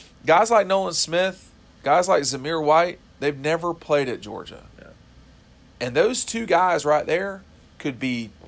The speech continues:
Speaker 1: total, and Trayvon Walker, too,
Speaker 2: Yeah.
Speaker 1: to some degree.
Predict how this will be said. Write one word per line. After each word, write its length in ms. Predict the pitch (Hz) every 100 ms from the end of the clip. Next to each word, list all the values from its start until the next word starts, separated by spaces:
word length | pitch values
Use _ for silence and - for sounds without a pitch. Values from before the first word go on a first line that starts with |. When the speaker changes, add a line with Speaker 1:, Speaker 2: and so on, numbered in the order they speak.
| - - -
Speaker 1:
total, 580 | 208 220 196 147 117 - _ _ _ - - - - - - - 143
and 140 | 196 170
Trayvon 360 | 240 294 262
Walker, 380 | 196 285 349 190
too, 260 | - 262 143
Speaker 2:
Yeah. 40 |
Speaker 1:
to 140 | - 123
some 240 | - 113
degree. 340 | 101 - 71